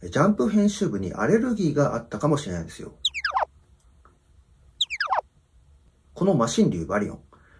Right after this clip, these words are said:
えー、作者のね、黒岩義弘先生によりますと、えー、連載会議をね、二回も落とされていたらしいんですよ。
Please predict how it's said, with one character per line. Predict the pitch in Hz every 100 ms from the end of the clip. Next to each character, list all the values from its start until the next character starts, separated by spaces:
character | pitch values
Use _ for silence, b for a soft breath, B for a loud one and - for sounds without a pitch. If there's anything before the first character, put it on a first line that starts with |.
| b -
え |
ー、 |
作 | 101 - -
者 | 165
の |
ね、 | 151
黒 | 147 147 190
岩 | 190
義 | 117 143 240
弘 | 202 135
先 | 107
生 | 110
に | 90
よ | 87
り |
ま | 95
す | 95
と、 | - 95 - b b b
え | 101
ー、 | 98
連 | 131 208
載 | 208 202
会 | 208 147
議 | 95
を |
ね、 | 87 85
二 | 85 220
回 | - - -
も | - -
落 | -
と | -
さ | 110
れ | 90
て |
い | -
た | 85
ら |
し | 82
い | -
ん |
で | -
す |
よ。 | 82